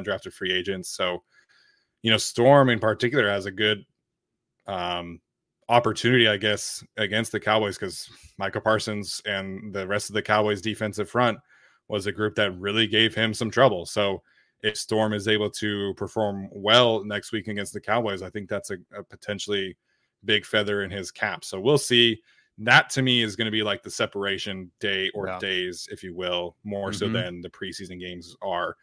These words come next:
Speaker 1: Uh, you know, Trey Pipkins and Storm definitely have to show out against preseason competition. But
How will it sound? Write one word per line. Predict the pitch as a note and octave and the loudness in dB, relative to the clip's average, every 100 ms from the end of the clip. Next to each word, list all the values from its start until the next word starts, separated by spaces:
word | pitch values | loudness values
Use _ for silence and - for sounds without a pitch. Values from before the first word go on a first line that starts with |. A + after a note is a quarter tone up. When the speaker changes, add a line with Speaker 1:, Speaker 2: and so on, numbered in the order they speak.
| _ _ _ - | _ _ _ -10
Speaker 1:
Uh, | - F2 - _ | -10 -10 -14 _
you | A2 | -8
know, | F2+ - | -8 0
Trey | - A2+ | 4 4
Pipkins | A#2+ A#2 A2 G#2 G2+ | 4 2 0 0 -6
and | G2 | -6
Storm | G#2+ G2+ | -4 -2
definitely | G#2 G2 G2 | -2 -4 -6
have | F#2+ | -8
to | - | -6
show | - G#2 F#2+ | -4 -2 -2
out | G#2 B2 C3 | 4 4 4
against | G#2 G2 G2+ F#2+ - - _ _ | 0 -6 -6 -6 -10 -14 _ _
preseason | G#2 F2+ G#2 F#2+ F#2 | -4 -4 -6 -8 -8
competition. | F2+ F#2+ F#2 F#2 G2 F#2 | -8 -8 -8 -8 -8 -6
But | F#2 E2+ | -4 -6